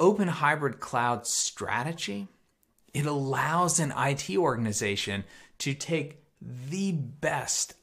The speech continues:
of open source innovation and use it to deliver results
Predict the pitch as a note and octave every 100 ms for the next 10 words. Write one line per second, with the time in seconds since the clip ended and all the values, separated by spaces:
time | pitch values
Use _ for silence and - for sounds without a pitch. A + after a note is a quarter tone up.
0 | - A#2+ C3 B2+ A2+ - - A2 C#3+ -
1 | D#3+ E3+ E3+ E3+ F#3+ F#3+ - _ _ _
2 | _ _ _ _ _ - C3+ C3 B2+ B2+
3 | D3+ F#3+ G3 C#3+ - B1 - _ _ _
4 | _ _ B2+ A#2 B2 B2+ C#3+ C#3+ C3+ A#2
5 | A#2 A#2+ A#2 A2 -